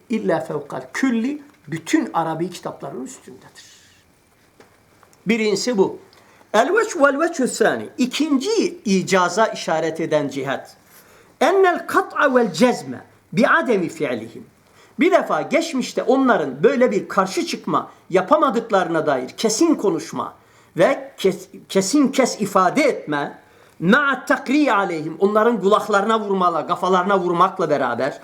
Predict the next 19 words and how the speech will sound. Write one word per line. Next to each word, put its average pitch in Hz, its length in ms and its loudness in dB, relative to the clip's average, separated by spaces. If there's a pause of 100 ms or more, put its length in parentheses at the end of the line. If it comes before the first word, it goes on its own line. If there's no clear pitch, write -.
(340)
ve 202 160 6
tahriki 233 640 2
asabihim, 175 800 0
damarlarını 185 800 4 (200)
harekete 190 440 2
geçirmekle 165 640 0
beraber 151 500 2 (320)
fi 202 220 2
hadel 220 420 2
mekamil 190 540 0
muşkili, 165 600 -2
bu 165 140 0
zor 190 380 4
durumda 151 600 0 (360)
ve 175 120 2
fi 196 180 4
hadel 208 480 2
da'vel 190 460 2
azimeti, 185 680 0